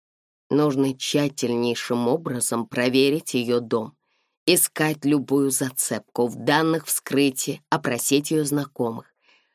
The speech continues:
Хочу сходить в отделение, где она работала.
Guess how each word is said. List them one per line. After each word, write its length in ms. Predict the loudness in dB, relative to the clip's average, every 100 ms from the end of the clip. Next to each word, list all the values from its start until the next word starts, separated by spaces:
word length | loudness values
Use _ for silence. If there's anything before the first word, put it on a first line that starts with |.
| _
Хочу 340 | 2 2 6 4
сходить 480 | 4 2 4 2 4
в 60 |
отделение, 640 | 0 4 4 4 4 2
где 180 | 0 0
она 220 | 0 -2
работала. 520 | -2 -2 -4 -4 -12